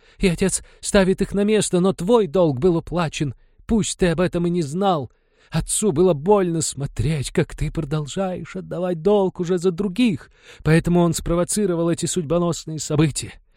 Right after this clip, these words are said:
Готов ли ты принять лавры героя карьера и вернуться в племя уважаемым мужем?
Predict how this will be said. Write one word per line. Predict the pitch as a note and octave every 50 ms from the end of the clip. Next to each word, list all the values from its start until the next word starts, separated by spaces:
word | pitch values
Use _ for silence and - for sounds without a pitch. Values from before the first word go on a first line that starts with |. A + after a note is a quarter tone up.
| _ _ _ _ _ _ _
Готов | - G#2 A2+ E3+ F#3 - - - G3+ F#3+ E3 - -
ли | A#2+ B2+ C#3
ты | - - C#3+
принять | B2+ - C3 C#3+ D3 D3 C#3+ C3 - - -
лавры | G#2 A2+ C#3 E3+ D#3+ C3+ G#2+ C3+ D3
героя | C#3 A#2+ C#3+ D3+ D3 D#3+ E3+ D#3 C3+ B2+
карьера | A#2 - D#3 D3 B2 C3+ F#3 F#3+ F3 D#3 D#3 - - _ _ _ _ _
и | - A#3 G#3+
вернуться | E3+ G#3 G#3 G3 G#3 G#3+ A3 G#3+ F#3 - - - E3+
в | - - -
племя | - E3+ F#3 F#3+ F3+ D#3+ D3+ D#3 D3 -
уважаемым | - E3+ E3+ C#3+ D#3 D3+ B2 G2+ D3 E3 C#3 B2 B2+ C3 C3 C3
мужем? | A#2+ A2 A2+ B2+ C3+ A#2 F2+ - E2 D2+ D2